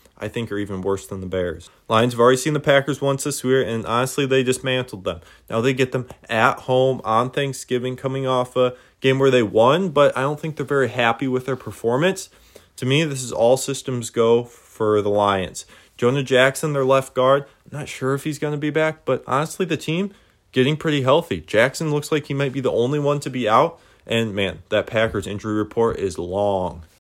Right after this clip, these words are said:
I wonder if we'll see Jordan Love use his legs a little bit more, and he has been looking, I mean, making small improvements. I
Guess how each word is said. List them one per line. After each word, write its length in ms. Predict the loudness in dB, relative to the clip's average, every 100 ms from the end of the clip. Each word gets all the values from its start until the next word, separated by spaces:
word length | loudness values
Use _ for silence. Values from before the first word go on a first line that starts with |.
| _
I 40 | 2
wonder 280 | 4 4 2
if 120 | 2
we'll 80 | -4
see 160 | -4
Jordan 340 | 0 2 2 6
Love 260 | 6 6
use 140 | -2 -4
his 220 | -4 4
legs 260 | 4 4
a 40 | -2
little 120 | 0
bit 160 | 0 0
more, 300 | 0 2 2
and 200 | 0 -4 -16 _
he 160 | 0 2
has 140 | 2
been 160 | 0 0
looking, 400 | 0 0 -4 -2
I 60 |
mean, 280 | -2 -2 -6 -8
making 300 | -6 -4 -8
small 500 | -10 -6 0 2 2
improvements. 640 | 0 -2 -4 -2 -8 -8 -10
I 140 | -12